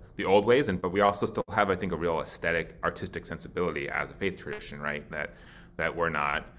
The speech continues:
uh, we're not always gonna sacrifice, um, uh, sort of functionality for, for, for beauty. Um, and our space, of course, is very different. It's Gothic and old, and,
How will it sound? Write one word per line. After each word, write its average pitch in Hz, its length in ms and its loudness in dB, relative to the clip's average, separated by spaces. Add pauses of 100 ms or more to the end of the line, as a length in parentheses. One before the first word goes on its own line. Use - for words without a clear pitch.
(280)
uh, 73 240 -2
we're 98 100 0
not 90 160 4
always 92 260 6
gonna 80 200 -4
sacrifice, 73 880 -6 (140)
um, 73 400 -10 (840)
uh, - 220 -14 (200)
sort - 200 -18
of - 80 -20
functionality 76 720 0
for, - 540 -6 (360)
for, 71 220 -2 (100)
for 78 80 -8
beauty. 76 540 -4 (460)
Um, 71 260 -8
and 110 80 6
our 104 200 12
space, - 300 -2
of - 60 -18
course, 76 200 -6
is 73 120 -10
very 71 180 -2
different. 69 400 -6
It's - 300 -14 (100)
Gothic 71 440 -4
and 67 100 -8
old, 71 300 -6
and, 65 120 -10